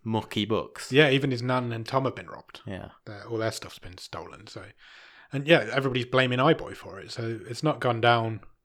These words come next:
Speaker 2: too well. Tom overhears Cuts and Elman arranging a meet-up
Speaker 1: Yeah.
Speaker 2: because, as far as they're concerned, it's been a couple of days now, I think, and one of them says, "We've not heard from Eye-Boy for a few days.
Speaker 1: They've
Speaker 2: It's
Speaker 1: gotta
Speaker 2: all
Speaker 1: get the
Speaker 2: over."
Speaker 1: product back
Speaker 2: Yeah,
Speaker 1: out
Speaker 2: they're
Speaker 1: there.
Speaker 2: like, "It's over. We'll just go back to what we were doing."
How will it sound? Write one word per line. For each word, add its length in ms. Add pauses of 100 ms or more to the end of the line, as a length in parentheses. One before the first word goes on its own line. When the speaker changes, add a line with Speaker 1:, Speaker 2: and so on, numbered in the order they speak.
(140)
Speaker 2:
too 220
well. 380 (160)
Tom 400 (460)
overhears 520
Cuts 300
and 160
Elman 560 (180)
arranging 380
a 20
meet-up 520
Speaker 1:
Yeah. 400
Speaker 2:
because, 180
as 160
far 140
as 80
they're 120
concerned, 380 (300)
it's 80
been 160
a 40
couple 280
of 80
days 260
now, 140
I 20
think, 220
and 180
one 160
of 80
them 100
says, 400
"We've 140
not 80
heard 160
from 260
Eye-Boy 340
for 220
a 40
few 180
days. 240
Speaker 1:
They've 60
Speaker 2:
It's 80
Speaker 1:
gotta 160
Speaker 2:
all 20
Speaker 1:
get 120
the 80
Speaker 2:
over." 40
Speaker 1:
product 420
back 220
Speaker 2:
Yeah, 120
Speaker 1:
out 40
Speaker 2:
they're 100
Speaker 1:
there. 60
Speaker 2:
like, 220
"It's 100
over. 400
We'll 240
just 340
go 120
back 160
to 100
what 80
we 100
were 120
doing." 300